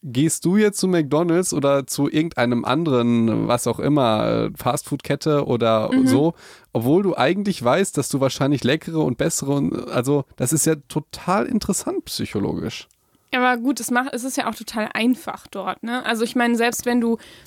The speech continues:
Speaker 2: woanders Kindergarten, Geburtstage gefeiert hast, dann gab es immer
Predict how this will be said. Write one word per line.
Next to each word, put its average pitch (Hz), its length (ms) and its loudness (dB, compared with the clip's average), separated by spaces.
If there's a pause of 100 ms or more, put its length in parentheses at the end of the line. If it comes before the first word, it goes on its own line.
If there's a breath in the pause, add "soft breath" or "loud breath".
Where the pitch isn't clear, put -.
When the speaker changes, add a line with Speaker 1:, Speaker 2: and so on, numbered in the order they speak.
Speaker 2:
woanders 254 640 2
Kindergarten, 254 640 0
Geburtstage 233 540 -2
gefeiert 233 540 0
hast, 233 280 -2 (260 loud breath)
dann 220 200 2
gab 226 320 0
es 254 160 -4
immer 269 640 4